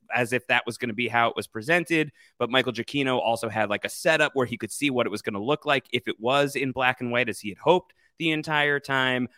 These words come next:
Um, so he had his eye on, like, two possible aesthetics for, uh, for the whole thing, which is really cool.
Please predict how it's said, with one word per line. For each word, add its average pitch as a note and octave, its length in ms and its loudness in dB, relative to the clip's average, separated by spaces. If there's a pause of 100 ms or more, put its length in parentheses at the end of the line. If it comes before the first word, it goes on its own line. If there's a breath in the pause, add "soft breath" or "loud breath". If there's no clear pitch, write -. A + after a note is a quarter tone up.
(120)
Um, A2 320 -2
so A2 300 0
he B2+ 220 -2
had D3+ 160 2
his B2+ 160 0
eye A#2+ 240 2
on, A2+ 100 -4
like, A2 240 -6
two D3 300 0
possible A2+ 640 -4
aesthetics A2 680 -2
for, G#2 520 0
uh, F#2+ 300 -6 (100)
for G#2 260 -4
the F#2+ 80 -18
whole G2+ 280 -8
thing, F#2+ 320 -4 (360 soft breath)
which A2+ 260 -2
is A2 240 -6 (100)
really E3+ 360 6
cool. B2 320 -2